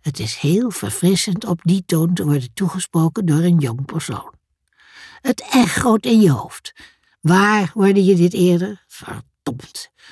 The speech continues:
Zo sprak je zelf tegen de oude trutten die jou probeerden uit te leggen dat je heel verkeerd bezig was, als een kip zonder kop. Je keek minachtend naar hun gerimpelde koppen, hun onderkinnen en je dacht: "Sukkel."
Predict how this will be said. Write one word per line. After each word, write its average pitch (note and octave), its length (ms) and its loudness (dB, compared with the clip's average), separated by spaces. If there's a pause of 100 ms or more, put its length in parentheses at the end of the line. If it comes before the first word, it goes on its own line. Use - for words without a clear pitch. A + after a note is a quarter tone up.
(160)
Zo F#3 140 0
sprak D3 260 0
je A#2+ 120 -6
zelf D#3+ 540 -2 (240)
tegen D3 240 0
de C#3+ 100 0
oude C#3 260 0
trutten F#3 420 0
die C#3 180 0
jou F#3+ 200 2
probeerden E3 540 4
uit F3+ 220 0
te G3 100 -4
leggen F#3+ 380 0 (240)
dat E3+ 200 -2
je - 60 -4
heel G3+ 320 4
verkeerd G#3+ 440 0
bezig F3 380 2
was, G2+ 320 -10
als A#2+ 120 -8
een A2+ 120 -6
kip - 260 -2
zonder C4 320 0
kop. - 340 -4 (680)
Je E3 140 0
keek D3+ 260 2
minachtend G#3 680 4
naar F3+ 220 6
hun E3+ 180 4
gerimpelde D#3 580 2
koppen, A3+ 500 -2 (200)
hun C3+ 240 -6
onderkinnen A3+ 840 4 (100)
en G#3+ 120 2
je G3+ 100 6
dacht: F3+ 360 0 (100)
"Sukkel." - 680 -6